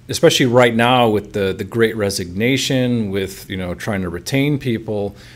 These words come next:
we have a lot of customers that are trying to, you know, invest in,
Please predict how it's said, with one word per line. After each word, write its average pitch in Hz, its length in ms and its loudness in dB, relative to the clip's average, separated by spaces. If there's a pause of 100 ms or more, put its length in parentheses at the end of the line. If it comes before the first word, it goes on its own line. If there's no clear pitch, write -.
(120)
we 143 60 -2
have 120 80 2
a 113 40 2
lot 117 200 4
of - 80 -2
customers 117 480 0
that 107 80 0
are 101 80 2
trying 107 400 -2
to, 95 440 -4 (1000)
you 127 80 -2
know, 101 160 -4
invest 120 680 2
in, 104 560 -2